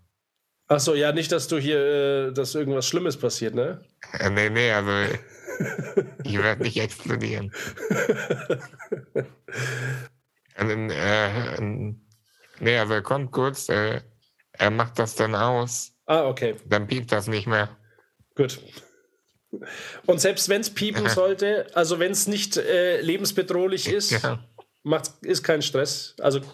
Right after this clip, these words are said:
Speaker 1: können wir gerne piepen lassen.
Speaker 2: Ja, aber ist halt nicht so schön, ne?
Speaker 1: <clears throat>
Speaker 2: Das
Speaker 1: Das
Speaker 2: denken
Speaker 1: stimmt.
Speaker 2: die, das denken die, bei mir piept.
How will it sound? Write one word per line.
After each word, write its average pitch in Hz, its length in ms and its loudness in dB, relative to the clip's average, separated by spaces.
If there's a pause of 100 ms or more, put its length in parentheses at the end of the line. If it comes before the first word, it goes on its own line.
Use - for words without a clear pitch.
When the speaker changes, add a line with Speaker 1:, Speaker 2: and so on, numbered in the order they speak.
(200)
Speaker 1:
können 151 160 2
wir 151 80 2
gerne 131 200 0
piepen 123 260 -6
lassen. 107 340 -6 (720)
Speaker 2:
Ja, 104 180 4
aber 107 160 4
ist 104 80 -2
halt 117 180 2
nicht 113 160 -2
so 113 120 2
schön, 117 360 -2
ne? - 120 -4 (240)
Speaker 1:
<clears throat> 78 140 -2 (500)
Speaker 2:
Das 64 240 -6
Speaker 1:
Das 101 220 2
Speaker 2:
denken 110 260 0
Speaker 1:
stimmt. 107 380 -4
Speaker 2:
die, 107 120 -2 (800)
das 101 180 2
denken 113 280 2
die, 110 100 2
bei 107 180 2
mir 110 180 0
piept. 110 360 -4